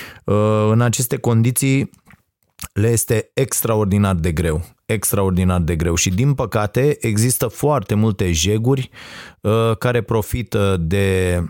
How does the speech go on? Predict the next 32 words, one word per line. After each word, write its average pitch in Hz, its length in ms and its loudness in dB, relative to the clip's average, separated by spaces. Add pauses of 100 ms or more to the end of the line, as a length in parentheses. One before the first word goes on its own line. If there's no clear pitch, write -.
(280)
de 101 180 0
acești 101 400 0
oameni. 78 360 0 (360)
Um, 101 1000 2 (1200)
o 120 180 0
chestie 120 420 -2
ni 113 120 2
s-a 107 140 0
întâmplat 101 360 2
și 104 140 -2
nouă 101 420 2
zilele 95 460 2
astea, 143 500 0 (420)
uh, 107 720 0
fiind 123 300 -2
campanie 120 540 0
electorală, 95 640 0
ni 139 120 2
se 131 120 0
întâmplă, 127 280 2
de 117 100 0
fapt, 117 240 -2
la 107 80 0
fiecare 101 460 -2
campanie. 90 640 0 (420)
Uh, 107 120 -2 (180)
odată 123 420 0
există 120 440 0
acele 127 320 0
ferme 107 920 0
de 98 160 -2
oligofreni, 107 1120 0